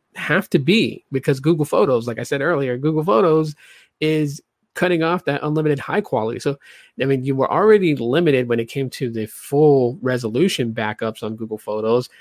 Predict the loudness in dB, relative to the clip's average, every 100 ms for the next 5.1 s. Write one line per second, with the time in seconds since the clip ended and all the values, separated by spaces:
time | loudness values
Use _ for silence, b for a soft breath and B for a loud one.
0 | b -4 -4 -4 2 4 6 6 4 2
1 | 0 0 -4 -2 0 0 0 -2 -2 -4
2 | -8 -10 -2 -2 2 0 0 -12 -20 -4
3 | 0 2 4 2 2 2 2 2 2 2
4 | 2 0 -2 -2 0 -2 0 0 0 -2